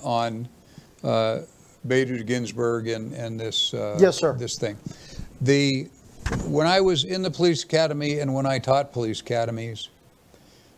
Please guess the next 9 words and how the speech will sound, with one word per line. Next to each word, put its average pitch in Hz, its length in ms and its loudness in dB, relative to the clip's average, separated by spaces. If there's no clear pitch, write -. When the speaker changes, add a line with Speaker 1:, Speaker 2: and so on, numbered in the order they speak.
Speaker 1:
we 143 180 2
would 135 240 -2
tell 220 260 4
the 190 140 0
students, 156 560 -2
the, 135 300 -2
the 127 240 -2
would-be 139 360 2
officers, 131 840 0